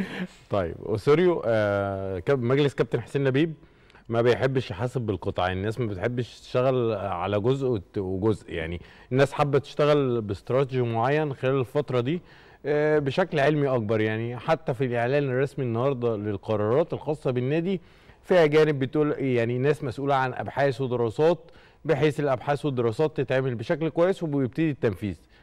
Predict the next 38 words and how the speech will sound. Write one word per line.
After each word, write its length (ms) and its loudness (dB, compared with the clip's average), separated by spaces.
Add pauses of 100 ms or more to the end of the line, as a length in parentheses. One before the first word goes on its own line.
(100)
نفس 220 0
الأمر 340 2
ينطبق 460 0
على 140 4
أوسوريو. 380 -2 (520)
مجلس 320 0
الإدارة 340 2
كان 180 -2
في 160 -4
تشاور 380 0
فيما 300 -2
بينهم 400 0
يعني، 420 -4
آه، 280 -2
والكابتن 420 -2
أحمد 220 -4
سليمان 320 0
بما 220 0
إنه 140 0
هو 80 0
مسؤول 280 -2
عن 120 0
الملف 280 0 (420)
ومعاه 160 2
كابتن 360 -4
حسين 240 -6
السيد 460 -2 (420)
لموقف 420 -2
أوسوريو. 360 -4 (760)
في 200 -4
سؤالين، 400 0 (460)
هل 160 2
المرحلة 520 0
الحالية 400 -2
تتطلب 640 -2
تغيير 260 -4
أوسوريو 400 -2 (580)
أم 240 0